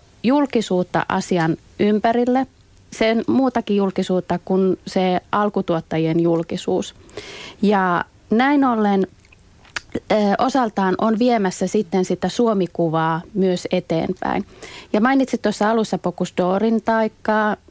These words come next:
jos ajatellaan, että Bocuse d'Or on tämmöinen kokkien M M-kilpailu, jota nyt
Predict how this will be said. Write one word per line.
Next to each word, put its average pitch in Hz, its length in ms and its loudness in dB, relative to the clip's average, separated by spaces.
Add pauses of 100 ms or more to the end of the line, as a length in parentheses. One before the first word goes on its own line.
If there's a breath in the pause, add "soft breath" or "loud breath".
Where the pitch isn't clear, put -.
jos 196 240 0
ajatellaan, 190 280 0
että 180 100 -6
Bocuse 190 220 -4
d'Or 202 320 2
on 175 100 -2
tämmöinen 185 280 2
kokkien 185 460 -2 (160)
M 190 40 2
M-kilpailu, 170 760 0 (360 loud breath)
jota 190 180 0
nyt 190 180 0